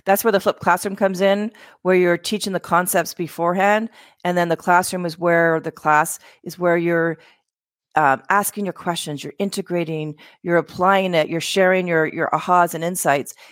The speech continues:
And it becomes so much more richer because it's not all just about teach, teach, teach, listen.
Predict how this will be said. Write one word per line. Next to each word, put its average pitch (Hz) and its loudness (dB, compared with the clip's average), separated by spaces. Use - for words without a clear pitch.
And 185 2
it 180 0
becomes 185 -2
so 226 2
much 196 -2
more 180 -2
richer 170 0
because 180 -2
it's 170 -6
not 185 4
all 175 4
just 170 -8
about 170 -6
teach, - -6
teach, 165 -10
teach, - -8
listen. 170 -2